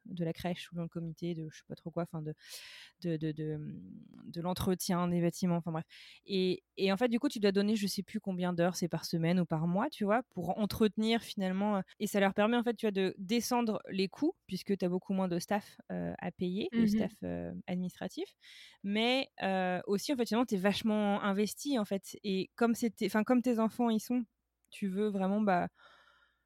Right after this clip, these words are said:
Speaker 2: Que ça se passe bien.
Speaker 1: Ouais, c'est ça. Enfin, et, et, et,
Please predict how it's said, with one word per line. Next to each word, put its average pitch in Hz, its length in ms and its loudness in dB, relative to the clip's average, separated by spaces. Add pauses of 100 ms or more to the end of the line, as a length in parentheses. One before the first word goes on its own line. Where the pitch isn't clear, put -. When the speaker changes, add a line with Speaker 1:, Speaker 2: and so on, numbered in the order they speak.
(360)
Speaker 2:
Que 226 120 0
ça 202 140 -2
se - 80 -8
passe 175 200 -2
bien. 170 280 -4
Speaker 1:
Ouais, 220 240 4
c'est 208 120 -6
ça. 196 260 -4
Enfin, 226 260 2
et, 226 380 2
et, - 20 4 (180)
et, 233 460 4